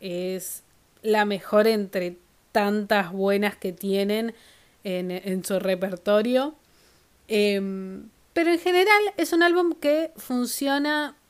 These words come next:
diría yo, casi perfecto porque es súper armonioso,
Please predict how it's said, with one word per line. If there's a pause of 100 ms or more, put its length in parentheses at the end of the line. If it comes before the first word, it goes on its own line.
(120)
diría
yo,
casi (300)
perfecto
porque
es
súper
armonioso,